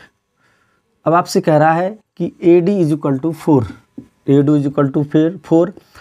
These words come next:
डीबी is equal to X minus four, एई is equal to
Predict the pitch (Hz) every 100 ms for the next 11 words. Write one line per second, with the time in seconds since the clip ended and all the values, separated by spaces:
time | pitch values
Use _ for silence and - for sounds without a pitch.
0 | _ _ - 117 180 185 208 175 - 147
1 | 147 170 139 143 117 104 117 143 - -
2 | 160 165 - _ _ _ _ _ _ _
3 | _ _ _ - 175 202 208 180 151 151
4 | 147 135 156